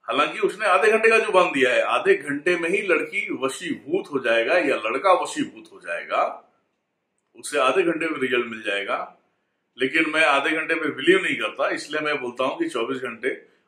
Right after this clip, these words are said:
अड़तालीस घंटे होगा। मैं चुड़ैल को भी यही बात बोला था,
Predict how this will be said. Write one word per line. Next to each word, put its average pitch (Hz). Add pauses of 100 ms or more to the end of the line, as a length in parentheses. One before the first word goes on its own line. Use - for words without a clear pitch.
(120)
अड़तालीस 165
घंटे 143
होगा। 127
मैं 135
चुड़ैल 165
को 220
भी 233
यही 196
बात 190
बोला -
था, -